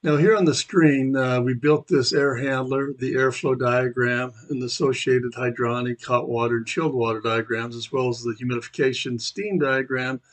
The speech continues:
and then the gas piping diagram, you know, with our wizard.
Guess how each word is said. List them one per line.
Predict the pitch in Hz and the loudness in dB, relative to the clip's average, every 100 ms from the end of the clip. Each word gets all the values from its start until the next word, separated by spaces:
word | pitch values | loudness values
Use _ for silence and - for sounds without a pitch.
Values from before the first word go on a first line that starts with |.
| _ _ _ - | _ _ _ -8
and | 143 | -2
then | 131 | -2
the | 123 | -2
gas | 117 135 135 127 - | 0 2 2 0 -4
piping | 156 156 156 | 0 0 -2
diagram, | 131 123 120 123 123 117 _ _ _ _ _ _ | -2 0 0 -2 -2 -4 _ _ _ _ _ _
you | 151 | -4
know, | 127 | 0
with | 131 123 | 0 2
our | 127 | 2
wizard. | 120 131 117 117 - | 4 4 2 -2 -6